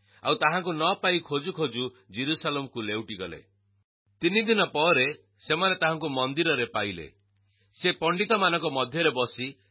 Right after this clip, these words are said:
ସେମାନଙ୍କ କଥା ଶୁଣୁଥିଲେ ଓ ସେମାନଙ୍କୁ ପ୍ରଶ୍ନ ପଚାରୁଥିଲେ। ଆଉ ଯେତେ ଲୋକ ତାହାଙ୍କ କଥା ଶୁଣୁଥିଲେ, ସମସ୍ତେ ତାହାଙ୍କ ବୁଦ୍ଧି ଓ ଉତ୍ତରରେ ଆଚମ୍ବିତ ହେଉଥିଲେ। ସେମାନେ ତାହାଙ୍କୁ ଦେଖି ଆଶ୍ଚର୍ଯ୍ୟାନ୍ୱିତ ହେଲେ। ଆଉ ତାହାଙ୍କର ମାତା ତାହାଙ୍କୁ କହିଲେ,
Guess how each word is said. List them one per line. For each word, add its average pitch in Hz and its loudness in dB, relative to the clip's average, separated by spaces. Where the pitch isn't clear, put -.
ସେମାନଙ୍କ 165 2
କଥା 131 -6
ଶୁଣୁଥିଲେ 127 -6
ଓ 117 -6
ସେମାନଙ୍କୁ 143 -2
ପ୍ରଶ୍ନ 120 -6
ପଚାରୁଥିଲେ। 107 -6
ଆଉ 143 4
ଯେତେ 165 2
ଲୋକ 214 0
ତାହାଙ୍କ 160 0
କଥା 160 -4
ଶୁଣୁଥିଲେ, 147 -6
ସମସ୍ତେ 165 0
ତାହାଙ୍କ 147 -2
ବୁଦ୍ଧି 127 -4
ଓ 120 -2
ଉତ୍ତରରେ 135 2
ଆଚମ୍ବିତ 151 -4
ହେଉଥିଲେ। 107 -6
ସେମାନେ 185 2
ତାହାଙ୍କୁ 185 -2
ଦେଖି 135 -4
ଆଶ୍ଚର୍ଯ୍ୟାନ୍ୱିତ 165 -4
ହେଲେ। 95 -6
ଆଉ 120 -2
ତାହାଙ୍କର 143 -2
ମାତା 127 0
ତାହାଙ୍କୁ 147 -2
କହିଲେ, 127 -6